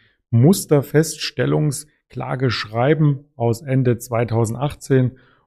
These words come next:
und, äh, da muss man sich drauf berufen und ja, dann kann man auch hier als Verbraucher sich diesen Verbraucherschutzdrangern anschließen. Bei der Daimler-Aktie hat's für Unmut gesorgt, ganz klar.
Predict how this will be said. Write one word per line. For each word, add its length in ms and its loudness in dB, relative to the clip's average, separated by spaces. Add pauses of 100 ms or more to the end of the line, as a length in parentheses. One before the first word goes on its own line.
und, 300 0
äh, 100 -4
da 160 -2
muss 180 -2
man 140 -2
sich 140 -4
drauf 260 -4
berufen 400 -2
und 120 -2
ja, 160 -4 (180)
dann 180 -4
kann 220 -2
man 260 2 (420)
auch 240 0
hier 300 -2
als 340 -12
Verbraucher 800 0
sich 300 -2
diesen 400 -2 (260)
Verbraucherschutzdrangern 1500 -2
anschließen. 880 0 (320)
Bei 120 -4
der 120 -4
Daimler-Aktie 680 -4
hat's 260 -8
für 140 -4
Unmut 360 0
gesorgt, 520 -2
ganz 260 -2
klar. 460 -2